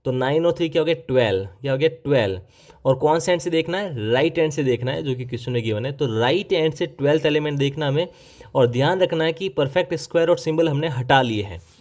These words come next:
तो चलते हैं राइट हैंड पे। तो राइट हैंड का पहला एलिमेंट है सेवन, तो ध्यान से देखिएगा ये है सेवन पहला एलिमेंट। फिर नाइन तो परफेक्ट स्क्वायर, तो इसको काट दिया मैंने, यह नहीं लेना है। फिर ए है सेकंड, थर्ड,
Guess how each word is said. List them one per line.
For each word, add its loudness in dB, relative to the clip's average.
तो -6
चलते -6
हैं 0
राइट -4
हैंड -2
पे। -8
तो -4
राइट -2
हैंड -2
का -2
पहला -2
एलिमेंट -4
है 0
सेवन, 0
तो -6
ध्यान 0
से -8
देखिएगा -4
ये -4
है 0
सेवन 0
पहला 2
एलिमेंट। -2
फिर 0
नाइन 0
तो 0
परफेक्ट -2
स्क्वायर, -4
तो -4
इसको -4
काट 2
दिया 0
मैंने, -2
यह 2
नहीं -2
लेना 0
है। -10
फिर -2
ए 4
है 0
सेकंड, -2
थर्ड, 0